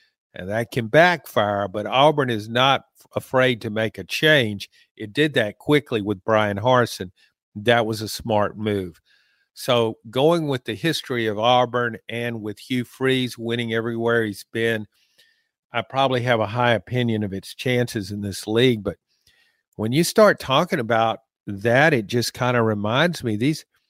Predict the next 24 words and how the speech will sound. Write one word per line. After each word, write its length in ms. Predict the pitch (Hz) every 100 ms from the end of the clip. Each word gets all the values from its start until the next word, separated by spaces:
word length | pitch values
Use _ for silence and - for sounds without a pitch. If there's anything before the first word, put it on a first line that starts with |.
| _ - _ _ _ -
there's 140 | 143
just 280 | 190 185 -
not 160 | 202
gonna 180 | 202 202
be 160 | 160 143
much 340 | 135 139 -
room 360 | 117 127 170 165
for 140 | 135
teams 520 | 104 - 135 135 120
below 720 | - 107 104 107 113 127 175 147
the 140 | 123
ones 400 | 113 120 123 110
we've 240 | 120 107
mentioned. 520 | 110 117 151 - 107 95
With, 140 | 95 _ _ _ _ _ _ _ _ _ _ _ _ _
I 100 | 135
don't 160 | 180 226
know 140 | 220
if 160 | 165 -
Missouri 480 | 151 123 147 180 165
can 200 | 143 117
do 200 | 123 175
this 260 | 135 -
again. 460 | 104 85 101 92 82